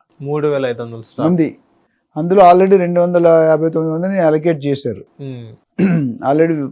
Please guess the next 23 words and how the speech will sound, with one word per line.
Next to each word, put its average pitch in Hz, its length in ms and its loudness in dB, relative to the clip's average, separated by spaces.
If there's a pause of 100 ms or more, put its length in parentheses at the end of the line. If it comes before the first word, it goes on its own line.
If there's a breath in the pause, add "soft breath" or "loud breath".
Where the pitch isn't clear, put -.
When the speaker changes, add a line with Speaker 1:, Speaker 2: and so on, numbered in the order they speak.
Speaker 2:
ఫుల్ 175 140 -2
స్ట్రింగ్ 170 280 -8
లో 220 200 -2 (1000)
గ్రూప్ 175 260 0
వన్ 175 220 0
ఆఫీసర్లు 156 540 -2
ఒక 143 120 -2
ముగ్గురు, 160 540 -6 (380)
తర్వాత 143 400 -2
ఒక 139 260 -2 (360)
ముప్పై 139 380 -6 (340)
ఎంతోమంది 139 400 -6
స-, 120 640 -6
సర్కిల్ 143 320 -8
ఇన్స్‌పెక్టర్స్, 156 540 -8 (840)
ఓ 131 160 -8 (340)
సబ్ 139 160 -4
ఇన్స్‌పెక్టర్స్, 151 640 -6
హోమ్ 147 440 -6
గార్డ్స్, 156 260 -4 (180)
కానిస్టేబుల్స్, 151 720 -8 (640)
రెవెన్యూ 151 320 -2
డిపార్ట్‌మెంట్, 160 520 -2